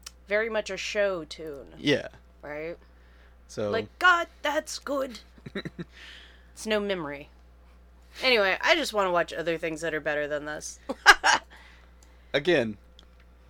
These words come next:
Speaker 2: this is not good as a Wonka movie. It could have been great if they got rid of that idea, um, because none of it really lines up with any of the other Wonka <laughs> properties, for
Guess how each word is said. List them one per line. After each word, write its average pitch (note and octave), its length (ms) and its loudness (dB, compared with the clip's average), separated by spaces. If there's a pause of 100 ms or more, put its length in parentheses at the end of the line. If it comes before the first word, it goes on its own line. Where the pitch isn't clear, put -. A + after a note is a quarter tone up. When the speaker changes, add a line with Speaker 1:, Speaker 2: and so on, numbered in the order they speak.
(1080)
Speaker 2:
this - 600 4
is B2 260 -2
not C3+ 360 0
good B2+ 460 0
as G#2+ 340 -2
a G#2+ 60 -4
Wonka A#2 360 0
movie. A#2 380 -6
It - 120 -8
could A#2+ 120 -6
have A2 100 -6
been A2+ 260 -6
great A2 560 -4 (120)
if G2+ 340 -6 (120)
they G#2 320 -4
got - 220 0
rid G2+ 140 -2
of G2 140 -10
that G2+ 200 0
idea, G#2 540 -4 (600)
um, F#2+ 720 -4 (360)
because A2+ 680 4
none A#2+ 320 0
of A#2+ 60 0
it A#2 40 2
really A2 380 2
lines G#2+ 320 2
up G#2+ 140 0
with A2+ 200 -2
any D#3+ 200 2
of C3 100 0
the A#2 100 4
other G#2+ 180 2
Wonka G#2+ 400 2
<laughs> - 0 -
properties, - 640 0
for - 160 0